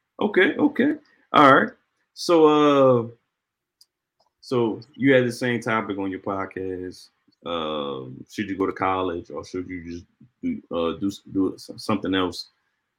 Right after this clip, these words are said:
Um, trying to avoid college and college fees. So, what do you recommend with somebody who wants to get into the real estate industry?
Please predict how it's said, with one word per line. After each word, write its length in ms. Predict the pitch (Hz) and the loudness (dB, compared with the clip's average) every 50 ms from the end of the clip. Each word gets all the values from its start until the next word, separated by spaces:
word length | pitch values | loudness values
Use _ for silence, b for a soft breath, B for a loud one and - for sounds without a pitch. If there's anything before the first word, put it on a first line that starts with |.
| _ | _
Um, 680 | 67 90 95 92 90 90 87 85 80 78 71 - - - _ _ - | -4 -2 0 0 0 0 0 -2 -2 -4 -8 -10 -10 -16 _ _ -4
trying 160 | - 98 92 | -2 0 0
to 80 | 92 | 0
avoid 300 | 90 82 92 95 92 92 - | 0 2 2 2 2 4 2
college 340 | 104 95 95 92 90 87 87 | 2 2 2 0 0 -2 -4
and 140 | 82 - | -6 -4
college 320 | - 101 92 92 - - - | -4 -4 -4 -4 -8 -12 -12
fees. 500 | - 95 87 73 67 58 117 117 - - _ _ _ _ _ _ _ | -10 -8 -6 -6 -6 -8 -10 -14 -16 -20 _ _ _ _ _ _ _
So, 440 | - - 117 110 104 98 87 82 - _ _ _ _ _ _ _ _ _ _ _ _ _ _ | -4 0 2 4 4 2 0 -2 -8 _ _ _ _ _ _ _ _ _ _ _ _ _ _
what 160 | - 104 131 143 | -4 -2 -2 0
do 60 | 147 | 0
you 80 | 143 123 | 0 0
recommend 360 | 127 127 123 110 110 113 107 | 0 2 2 2 2 2 2
with 80 | 107 | 0
somebody 300 | - 113 107 107 101 101 | -2 -2 0 0 2 0
who 80 | 101 107 | 0 0
wants 260 | 107 104 107 110 107 - | 0 2 2 2 0 0
to 80 | 104 | 0
get 100 | 98 101 95 | 0 0 0
into 160 | 92 - 90 | 0 -2 -6
the 80 | 80 | -6
real 160 | 87 92 98 95 | -2 -2 -2 -2
estate 240 | 90 - 98 92 | -2 -4 -6 -6
industry? 640 | 92 92 92 - - - - 92 90 85 82 82 | -6 -8 -10 -12 -12 -10 -6 -4 -4 -4 -4 -6